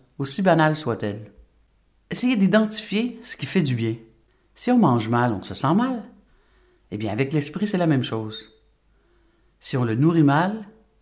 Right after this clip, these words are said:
on se sent mal. Une des caractéristiques des personnes positives est qu'elles consomment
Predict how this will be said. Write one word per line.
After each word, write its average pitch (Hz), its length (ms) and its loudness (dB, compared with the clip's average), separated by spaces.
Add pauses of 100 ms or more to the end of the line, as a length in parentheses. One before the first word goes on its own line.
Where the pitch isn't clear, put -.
(220)
on 156 80 2
se 165 140 -2
sent 143 180 2
mal. 104 320 -2 (1300)
Une 196 120 6
des 151 100 4
caractéristiques 113 760 -4
des 117 120 -4
personnes 98 420 -6
positives 127 680 -8 (400)
est 160 120 -6
qu'elles 185 260 -2
consomment 208 720 0